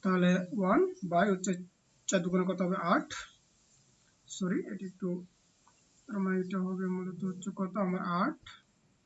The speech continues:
তারপরে হচ্ছে এক by দুই-কে তুমি যদি কত দ্বারা ভাগ করো, পাঁচ দ্বারা ভাগ করো, তার মানে কত হবে, এক by দুই। এক by কত হবে আমার হচ্ছে পাঁচ, তার মানে কত হবে, এক by কত, দশ। অর্থাৎ নিচে দেখো দুই করে বাড়তেছে, তাহলে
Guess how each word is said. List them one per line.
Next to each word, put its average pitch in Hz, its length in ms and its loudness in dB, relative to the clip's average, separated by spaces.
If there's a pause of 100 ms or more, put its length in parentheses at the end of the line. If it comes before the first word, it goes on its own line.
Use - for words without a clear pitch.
(2500)
তারপরে 240 360 4
হচ্ছে 254 180 -4 (300)
এক 226 80 2 (120)
by 185 160 4 (220)
দুই-কে 196 380 2 (160)
তুমি 190 200 2
যদি 185 220 2
কত 180 100 -2 (100)
দ্বারা 202 200 4
ভাগ 185 200 0
করো, 196 140 2 (120)
পাঁচ 175 240 2
দ্বারা 202 200 2
ভাগ 185 160 -2
করো, 202 180 -2
তার 185 120 -2
মানে 180 160 2
কত - 120 -14
হবে, 175 220 0
এক 175 140 -8
by 180 100 0 (120)
দুই। 202 180 2 (1400)
এক 180 200 0
by 208 100 0 (100)
কত 202 100 -6 (100)
হবে 185 200 -2
আমার 185 160 0
হচ্ছে 180 160 -8 (120)
পাঁচ, 190 260 0
তার 185 120 -2
মানে 175 180 -2
কত 180 160 -8
হবে, 180 180 0
এক 170 80 -4
by 190 140 -4
কত, 185 100 -6 (180)
দশ। 240 160 0 (220)
অর্থাৎ 208 200 -4 (120)
নিচে 233 280 4
দেখো 247 220 -2
দুই 247 160 6
করে 220 180 2
বাড়তেছে, 180 420 -4
তাহলে 170 180 -6